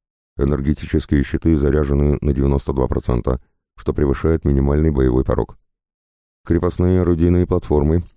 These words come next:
полностью функциональны и могут быть активированы в течение тридцати секунд после поступления сигнала». Десса удовлетворенно кивнул.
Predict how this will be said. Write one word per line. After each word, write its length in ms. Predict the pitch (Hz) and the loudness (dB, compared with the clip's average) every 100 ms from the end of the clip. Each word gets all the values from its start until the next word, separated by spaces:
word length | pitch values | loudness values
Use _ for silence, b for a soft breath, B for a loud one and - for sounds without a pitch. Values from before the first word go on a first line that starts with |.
| _ | _
полностью 420 | - 76 78 - 80 | -2 0 0 0 -2
функциональны 760 | 78 76 71 67 65 71 78 - _ _ _ _ - | -2 -2 -2 0 0 0 -2 -6 _ _ _ _ -2
и 80 | 80 | 0
могут 260 | 87 90 | 2 2
быть 160 | 82 87 | 0 0
активированы 580 | 82 - 76 82 85 85 | 0 0 2 2 2 0
в 60 | |
течение 500 | - - 78 78 80 | -2 -2 0 2 2
тридцати 400 | 78 76 80 76 | 2 0 0 0
секунд 440 | 76 69 - 82 - | -2 -2 -2 -2 -2
после 300 | - 78 87 | -2 -2 -2
поступления 560 | 76 - 78 69 67 69 | -4 -4 -2 0 2 0
сигнала». 500 | 64 58 57 55 - _ _ _ _ _ _ _ _ _ - | -2 -2 -2 -2 -6 _ _ _ _ _ _ _ _ _ -6
Десса 440 | - 131 - 135 - | -2 -2 0 -2 0
удовлетворенно 720 | 90 80 76 76 73 76 71 | 2 2 2 2 2 2 0
кивнул. 420 | 67 62 53 | -2 -2 -2